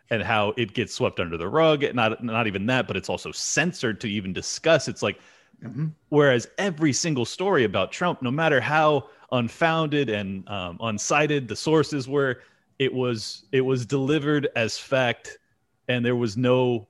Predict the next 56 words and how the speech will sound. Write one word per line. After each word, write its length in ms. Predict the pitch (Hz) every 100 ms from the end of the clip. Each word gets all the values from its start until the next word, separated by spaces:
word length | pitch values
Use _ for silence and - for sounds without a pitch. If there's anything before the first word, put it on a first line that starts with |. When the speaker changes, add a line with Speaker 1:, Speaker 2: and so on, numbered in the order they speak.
| _
Speaker 1:
censorship 580 | - 151 123 110 131 98
whatsoever. 640 | 120 113 - 110 147 143 107
It's 220 | 113 -
just 180 | 143 135
like, 240 | 110 - _ _ _ _ _ _ -
uh, 160 | 117 - -
I, 180 | 139 170
my 200 | 160 196
hope 340 | 175 170 170 -
is 140 | 107
that 240 | 110 107 - _ _
the 80 | 135
conservatives 840 | 151 123 156 156 135 120 101 - _ _ _ _ _ -
will 220 | 127 123
have, 480 | 123 113 92 - _ _ _ _ _ -
I 60 |
mean, 160 | 123 104
I 80 | 160
don't 100 | 185
know 80 | 123
how 200 | - 160
you 160 | 160 117
can't 320 | 143 147 -
notice 360 | 170 165 170
it, 260 | 180 185 - _ _
but 100 | 143
I 100 | 131
hope 260 | 131 185 220
that 140 | 143 135
they've 180 | 120
noticed 460 | 139 165 156 110 -
it 240 | 95 - _ _ -
and 180 | 127
they 100 | 131 143
can 180 | 147
never, 360 | 123 127 127 117 131
oh, 160 | 131
you 100 | 131
know, 140 | 120 107
they 160 | 127
can 140 | 127 139
never 180 | -
turn 280 | 135 - 117
back 260 | 104 87 -
from 180 | - 87
that. 220 | 78 -
Like, 180 | 101 120
you 120 | 160
have, 300 | 120 127 127
you 140 | 139 151
have 340 | - 143 -
to 160 | 147 135
take 240 | - 131
away 260 | 117 110 104
from 240 | - 107
that 260 | 98 92 -